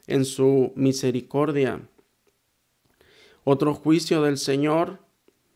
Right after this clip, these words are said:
es que Él determinó el día de nuestro nacimiento y el día de nuestra muerte. Y los que confían en Jehová están contentos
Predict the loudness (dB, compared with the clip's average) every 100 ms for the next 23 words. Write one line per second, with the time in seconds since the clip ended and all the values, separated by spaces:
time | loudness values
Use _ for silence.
0 | -4 0 0 0 -2 0 0 -2 -2 -2
1 | 0 0 0 2 0 0 -2 -2 -2 -2
2 | -2 -4 -4 -6 -4 -4 -4 -4 -2 -2
3 | -2 -6 -10 -10 _ _ _ _ _ 0
4 | 0 2 0 2 0 0 -4 -6 -8 -6
5 | -4 -4 -6 -8 -10 -12 _ _ _ _
6 | _ _ _ 2 4 4 2 0 0 0
7 | 2 2 4 2 0 -2 -2 0 -2 -2
8 | -4 -6 -4 -4 -4 -2 -2 -2 -2 -2
9 | -2 -4 -6 -12